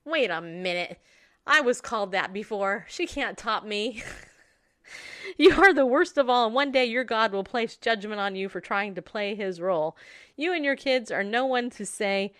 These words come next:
what is or isn't right for someone else. You all are not <laughs> saving anyone from their own life choices, but only making it harder on them to learn the love of the Lord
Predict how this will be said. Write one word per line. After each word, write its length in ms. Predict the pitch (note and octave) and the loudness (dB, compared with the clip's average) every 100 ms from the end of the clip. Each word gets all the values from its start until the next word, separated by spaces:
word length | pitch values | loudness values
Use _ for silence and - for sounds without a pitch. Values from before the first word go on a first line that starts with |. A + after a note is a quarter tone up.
| - _ | -20 _
what 240 | - G#3+ A3 | -2 0 2
is 300 | G3+ G3 G3 | 2 0 -2
or 120 | A#2+ | -4
isn't 260 | - G3+ E3 | -2 -4 -2
right 240 | F3+ F3+ | -2 -2
for 120 | - F3+ | -4 -6
someone 340 | F#3 F3+ E3+ | -4 -2 -2
else. 320 | E3 E3 - | -2 -2 -4
You 240 | A3+ A#3 - - | -4 -4 -2 0
all 440 | G#3 A3+ A#3+ C4 - - - A3 | 2 2 0 -2 -8 -16 -4 4
are 120 | A3+ | 6
not 380 | A#3 B3 - - | 6 4 4 0
<laughs> 140 | A3+ | 4
saving 460 | C4+ B3+ A#3 A3 - | 4 4 2 0 -2
anyone 640 | - F4 E4+ C4+ A#3 A3 A#3 | 2 2 4 2 4 2 2
from 220 | A#3 A3 | -2 0
their 160 | G#3 - | 0 2
own 240 | B3+ B3 | 2 2
life 200 | G#3+ A3+ | 0 0
choices, 520 | - G3+ G3+ F#3 F#3 | -2 -4 -4 -8 -14
but 240 | F#3+ F3 E3+ | -2 -2 0
only 240 | A3+ G#3+ | -4 -2
making 320 | G3+ G3+ G3+ | -2 -4 -4
it 100 | E3+ | -4
harder 440 | F#3+ G#3+ G#3 G#3 G#3+ - _ | 0 0 2 2 0 -10 _
on 240 | F3+ F#3+ G#3+ | -4 -2 2
them 380 | B3 A#3+ B3+ G3+ | 2 2 -2 -6
to 180 | G#3 | -6
learn 280 | G3 G#3 G#3 | -2 -2 -2
the 80 | F#3+ | -2
love 260 | F#3 G3+ G3 | 0 0 0
of 180 | F3 | -6
the 60 | E3+ | -6
Lord 400 | F#3+ G#3 G3+ | -2 2 2